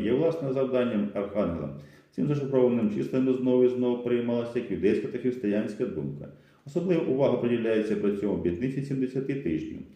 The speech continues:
що призначено для твого народу і твого святого міста, поки не буде приведено вічну справедливість. Рене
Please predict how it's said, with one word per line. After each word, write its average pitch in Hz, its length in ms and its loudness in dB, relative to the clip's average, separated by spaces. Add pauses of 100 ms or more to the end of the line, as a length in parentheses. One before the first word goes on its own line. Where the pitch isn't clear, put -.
(420)
що - 180 -2
призначено 101 640 4
для 90 120 2
твого 90 560 -4
народу 127 360 2
і 131 60 4
твого 131 300 0
святого 123 420 -2
міста, - 460 -4
поки - 240 -4
не 151 120 -2
буде 123 240 2
приведено 98 560 2
вічну 131 300 -2
справедливість. 113 720 -4 (540)
Рене 160 440 0